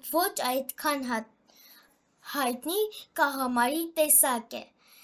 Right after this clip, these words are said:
Դուք կմտածեք, որ վիթխարին դրա բնութագրող բանն է, բայց ոչ, վիթխարի կաղամարը կաղամարի տեսակ է։ Նա ունի ամենախոշոր աչքը, ոնց ասացի,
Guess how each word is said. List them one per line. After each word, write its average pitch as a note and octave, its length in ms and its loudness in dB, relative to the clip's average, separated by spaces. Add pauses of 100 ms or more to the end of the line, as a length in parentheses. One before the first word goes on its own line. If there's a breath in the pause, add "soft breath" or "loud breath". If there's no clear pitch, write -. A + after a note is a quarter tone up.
(300 loud breath)
Դուք E4 180 0
կմտածեք, C4+ 580 -2
որ D4 200 2
վիթխարին B3+ 600 -2
դրա A#3+ 200 0
բնութագրող B3 920 -2 (280 loud breath)
բանն B3 300 -2
է, A3+ 120 -2
բայց C#4+ 280 2
ոչ, B3+ 260 0 (440 loud breath)
վիթխարի C#4 480 -2
կաղամարը B3+ 640 0 (240 loud breath)
կաղամարի C4 640 -2
տեսակ C4 560 0
է։ A#3 80 -6 (1600 soft breath)
Նա D#4+ 240 2
ունի D4+ 280 -4
ամենախոշոր D4 680 -2
աչքը, A#3 300 -4
ոնց A3+ 280 -4
ասացի, A3+ 480 -4